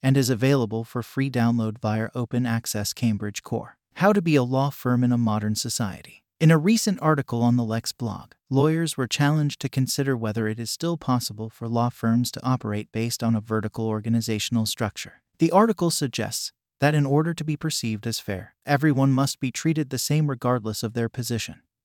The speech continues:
and that law firms need to adapt to the changing landscape of modern society. Collaboration is also seen as key to success in law firms, with a deep understanding of clients and the ability to bring together diverse groups to tackle business issues.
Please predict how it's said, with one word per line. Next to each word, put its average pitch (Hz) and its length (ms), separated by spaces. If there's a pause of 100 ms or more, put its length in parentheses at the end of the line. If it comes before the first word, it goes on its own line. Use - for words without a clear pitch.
(140)
and 131 160
that 131 200
law 135 180
firms 120 420
need 123 200
to 120 140
adapt 117 360
to - 80
the 110 140
changing 117 480
landscape 117 520
of 104 140
modern 110 340
society. - 680 (160)
Collaboration 170 720
is 117 160
also 139 320
seen 131 300
as 117 100
key 147 220
to 151 100
success - 540
in 135 100
law 113 200
firms, - 280 (320)
with 127 140
a 139 60
deep 170 280
understanding 143 680
of 110 140
clients - 500
and 123 140
the 110 100
ability 113 480
to 113 100
bring 120 240
together 113 400
diverse 107 460
groups - 340
to 117 120
tackle 120 360
business 113 460
issues. - 520